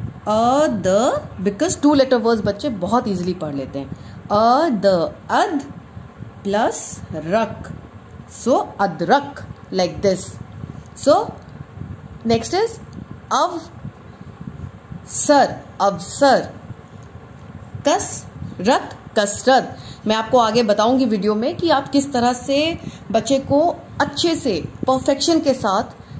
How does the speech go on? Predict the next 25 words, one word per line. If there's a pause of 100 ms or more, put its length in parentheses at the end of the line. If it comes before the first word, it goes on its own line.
(120)
कैसे
बच्चे
को
बता
सकते
हैं
that
how
to
read (260)
all (160)
two
letter,
three
letter
and
four
letter
words
without
मात्रा
वाले. (540)
Okay? (460)
Now
again,